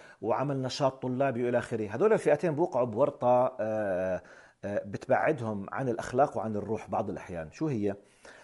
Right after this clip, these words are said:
اللي جاي وماخذ علم من برا مع العلم اللي من جوا وشاف مخه وفهمه أذكى،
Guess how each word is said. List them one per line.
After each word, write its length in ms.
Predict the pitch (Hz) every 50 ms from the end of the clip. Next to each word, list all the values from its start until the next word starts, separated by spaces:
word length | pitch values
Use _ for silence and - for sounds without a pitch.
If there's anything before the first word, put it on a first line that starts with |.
| - _ _ -
اللي 140 | 123 135 139
جاي 280 | 120 196 220 202 175
وماخذ 360 | 143 143 180 170 - 151 131 -
علم 220 | 147 185 156 127
من 380 | 113 113 131 160 175 170 147 120
برا 380 | 131 127 110 101 98 95 - - _ _ _ _ -
مع 160 | 117 131 131
العلم 280 | 139 123 151 185 170 143
اللي 200 | 127 123 120 127
من 440 | 156 170 170 156 151 147 143 135
جوا 340 | 117 127 135 127 110 104 90 98 - - _ _ - - _ -
وشاف 460 | 90 - - - 156 151 - - -
مخه 380 | 120 151 - - - - - 220
وفهمه 600 | 214 - - - 151 123 - - 113 110 107 - 127
أذكى، 440 | 147 - - - - 117 113 110